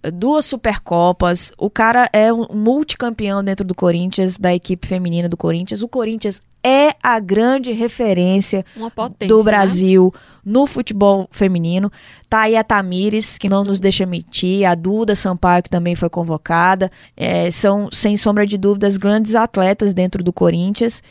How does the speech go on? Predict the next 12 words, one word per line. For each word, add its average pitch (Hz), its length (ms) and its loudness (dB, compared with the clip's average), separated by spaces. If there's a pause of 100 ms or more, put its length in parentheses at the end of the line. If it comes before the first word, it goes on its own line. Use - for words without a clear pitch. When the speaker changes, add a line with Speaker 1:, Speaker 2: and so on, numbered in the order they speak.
(320)
Speaker 1:
que 233 300 -2
foram 233 320 2
convocadas 226 760 0
exatamente 220 640 0
por 254 180 -10
tudo 240 340 -4 (320)
que 233 120 -2
elas 247 320 0
apresentaram 233 840 0 (100)
no 240 360 0
Corinthians, 262 520 0
jogando 247 460 -4